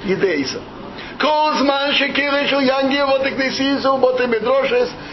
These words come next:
Всё время, что голос Якова, вот и Кнесис, вот и Медрошес, "Эйна Ядай Едейсов". Руки Исава не мог, не имеют сил. То есть, либо кол кол Яков,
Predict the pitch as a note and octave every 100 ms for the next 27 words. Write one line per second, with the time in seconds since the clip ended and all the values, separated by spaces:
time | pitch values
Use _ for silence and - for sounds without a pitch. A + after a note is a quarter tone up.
0 | - - D#4 C4+ D4 C#4 G#3 G3+ F#3+ D4
1 | C#4 - A#3 A#3+ F3 C#3+ A2+ - - -
2 | - A3+ A#3 - A3 C#4 F3 D3 D#3+ G#3+
3 | A3 A3 F#3 F#3+ G3 A#3+ - - - -
4 | D#4 F4+ D#4 A#3 G#3+ G3 F3+ E3+ D3 C#3
5 | A#2 - - - - - - - C4 E4+
6 | C4 A3+ - B3 A#3 G3 G3 G3 F3 F#3
7 | F3 E3 - A#2+ G#2 A#3 G3+ E3 - -
8 | B3 E4 F#4+ E4+ C4 - B3 B3+ F#3+ G3+
9 | F3 C#3+ C3+ A#3